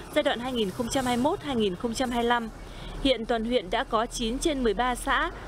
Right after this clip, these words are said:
được công nhận đạt chuẩn nông thôn mới nâng cao, chín thôn đạt khu dân cư nông thôn mới kiểu mẫu. Đây là những tiền đề quan trọng để Phù Cử tiến tới xây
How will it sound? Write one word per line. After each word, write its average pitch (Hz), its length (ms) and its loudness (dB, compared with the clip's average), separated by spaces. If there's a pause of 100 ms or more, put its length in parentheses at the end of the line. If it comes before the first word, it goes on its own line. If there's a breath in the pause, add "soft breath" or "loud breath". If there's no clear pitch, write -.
được 240 220 2
công 320 200 -2
nhận 285 220 0
đạt 208 200 0
chuẩn 190 240 0
nông 233 140 0
thôn 240 180 0
mới 214 160 4
nâng 269 200 -4
cao, 247 300 2 (400 loud breath)
chín 233 260 2
thôn 294 240 2
đạt 220 260 0
khu 262 120 -2
dân 240 180 0
cư 247 220 0
nông 233 180 2
thôn 220 180 0
mới 208 140 4
kiểu 247 200 0
mẫu. 208 300 2 (440 loud breath)
Đây 240 220 4
là 233 140 2
những 247 200 -4
tiền 247 240 0
đề 214 180 2
quan 302 260 0
trọng 294 240 2 (260 loud breath)
để 214 220 2
Phù 240 180 -4
Cử 233 320 0
tiến 240 180 0
tới 254 240 4
xây 330 200 -2